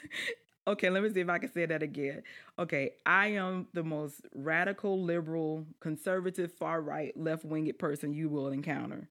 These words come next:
But listen, hang with me and I can guarantee you, you will be unlocked. And guess what?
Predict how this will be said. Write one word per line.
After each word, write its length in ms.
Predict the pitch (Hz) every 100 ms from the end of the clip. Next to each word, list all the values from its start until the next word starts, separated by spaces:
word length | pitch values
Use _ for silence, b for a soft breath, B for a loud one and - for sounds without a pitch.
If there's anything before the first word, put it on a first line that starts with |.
| _
But 140 | 190 226
listen, 320 | 226 208 180
hang 340 | 180 247 254
with 140 | 233 208
me 200 | 190 170
and 80 | 165
I 100 | 185
can 180 | 143
guarantee 540 | 135 160 175 170 - 190
you, 340 | 202 208 208 _ _ -
you 200 | 156 190
will 300 | 147 180 143
be 220 | 139 139
unlocked. 420 | 151 151 143 - - _
And 100 | 220
guess 240 | 202 254 247
what? 300 | 254 190